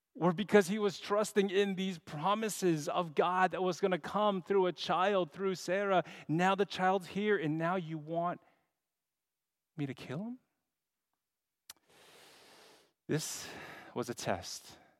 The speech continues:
to determine if his trust is really in the Lord or merely in the things the Lord had promised to him.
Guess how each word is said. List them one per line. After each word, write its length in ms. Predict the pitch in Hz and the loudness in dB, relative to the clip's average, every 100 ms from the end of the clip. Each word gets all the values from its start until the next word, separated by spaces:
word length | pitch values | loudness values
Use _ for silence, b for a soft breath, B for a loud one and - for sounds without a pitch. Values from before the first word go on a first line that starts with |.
| _ _ _ _ | _ _ _ _
to 60 | - | -8
determine 540 | 113 - - 131 127 | -8 -6 -4 -2 -2
if 140 | 117 117 | -4 -8
his 180 | 110 - | -10 -10
trust 400 | - 120 107 117 | -6 -6 -6 -10
is 160 | 104 | -10
really 320 | 107 131 135 | -6 -4 -4
in 120 | 131 107 | -6 -6
the 100 | 101 | -8
Lord 600 | 101 104 120 165 196 196 _ _ _ _ _ _ _ _ _ _ _ _ _ - | -8 -10 -8 -8 -10 -16 _ _ _ _ _ _ _ _ _ _ _ _ _ -8
or 100 | 110 | -4
merely 520 | 110 147 190 123 107 | 0 2 2 0 -4
in 80 | 107 | -4
the 80 | |
things 340 | 104 120 123 123 | -6 -6 -6 -4
the 80 | 123 | -6
Lord 200 | 127 156 | -6 -8
had 140 | 151 | -10
promised 440 | - 180 143 - - | -10 -8 -10 -12 -14
to 80 | |
him. 200 | 95 98 | -12 -14